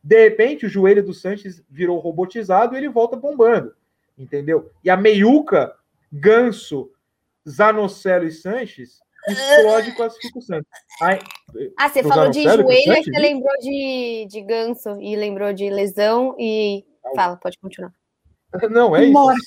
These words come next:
Speaker 1: De repente muda tudo e é, e vira favorito, mas nesse momento não seria.
Speaker 3: Eu
Speaker 2: É
Speaker 3: também
Speaker 2: primeiro
Speaker 3: acho que
Speaker 2: jogo
Speaker 3: não, acho
Speaker 2: aonde? É na Vila, não é?
Speaker 1: Vila.
Speaker 3: Na Vila.
Speaker 1: Sim.
Speaker 2: É
Speaker 3: É, eu acho um
Speaker 2: quinze e vinte e dois,
Speaker 3: adversário
Speaker 2: Santos finalmente jogando de quinta-feira. Bem quando termina a G V, que daí eu não preciso mais me preocupar tanto,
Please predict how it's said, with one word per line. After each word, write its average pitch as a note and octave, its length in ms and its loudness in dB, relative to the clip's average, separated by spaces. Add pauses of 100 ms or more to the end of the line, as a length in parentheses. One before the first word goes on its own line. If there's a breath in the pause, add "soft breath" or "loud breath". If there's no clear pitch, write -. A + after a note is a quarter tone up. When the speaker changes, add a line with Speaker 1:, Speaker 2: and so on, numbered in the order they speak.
(260)
Speaker 1:
De F#3 80 0
repente F#3+ 420 -2
muda G#3+ 280 2
tudo A3 240 -6
e A#3+ 60 2
é, B3 80 0
e A3 140 -6
vira A#3+ 220 -2
favorito, A#3+ 440 -6
mas D#3 200 -2
nesse E3+ 220 -10
momento F3 320 -6
não F3+ 100 -6
seria. E3+ 360 -4 (1200)
Speaker 3:
Eu D4+ 80 -2
Speaker 2:
É - 20 -8
Speaker 3:
também D4+ 120 4
Speaker 2:
primeiro D#4 240 4
Speaker 3:
acho F4 100 -2
que F4 60 0
Speaker 2:
jogo D4+ 180 4
Speaker 3:
não, E4 160 6
acho D4 160 6
Speaker 2:
aonde? A3+ 600 0 (180)
É G3+ 60 -8
na A#3 120 -2
Vila, A#3+ 300 -4
não G3+ 120 -4
é? D#3 80 2
Speaker 1:
Vila. C3 160 0 (400)
Speaker 3:
Na B3 140 -6
Vila. A#3+ 260 -2
Speaker 1:
Sim. A#2 140 -12 (100)
Speaker 2:
É A3 60 0
Speaker 3:
É, D4 400 2
eu C4+ 100 4
acho D#4 80 4
um E4+ 100 0
Speaker 2:
quinze E4 100 -2
e - 0 -
vinte - 0 -
e E4 40 -2
dois, B3 220 0
Speaker 3:
adversário D4 560 -2
Speaker 2:
Santos B3+ 200 -2
finalmente C4 500 -4
jogando B3 340 -2
de A3+ 80 -8
quinta-feira. A3+ 720 -2 (320)
Bem B3+ 220 2
quando D4 240 2
termina C4 380 0
a C4 40 0
G C4 160 2
V, A3+ 220 0
que G#3 120 -12
daí A3 180 2
eu A3+ 60 -2
não A#3 80 -4
preciso A#3 220 -6
mais A#3 160 -4
me A#3 60 -8
preocupar A#3 380 -2
tanto, G3 300 -4